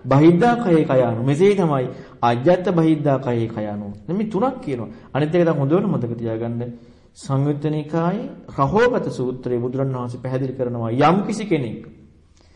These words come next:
මේ සතිපට්ඨාන ගැන විග්‍රහ කරලා අජ්ජත් සමුදය, අජ්ජත් වය, අජ්ජත් සමුදය වය තුනයි. බහිද්ධ සමුදය,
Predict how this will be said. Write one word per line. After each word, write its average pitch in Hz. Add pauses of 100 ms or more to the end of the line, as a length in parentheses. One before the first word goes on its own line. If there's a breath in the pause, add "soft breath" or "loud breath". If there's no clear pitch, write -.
(1200 soft breath)
මේ 139
සතිපට්ඨාන 156
ගැන 135
විග්‍රහ 139
කරලා 113 (440 loud breath)
අජ්ජත් 175
සමුදය, 160 (640)
අජ්ජත් 156
වය, 143 (600 loud breath)
අජ්ජත් 139
සමුදය 139
වය 113 (360)
තුනයි. 113 (640 soft breath)
බහිද්ධ 185
සමුදය, 160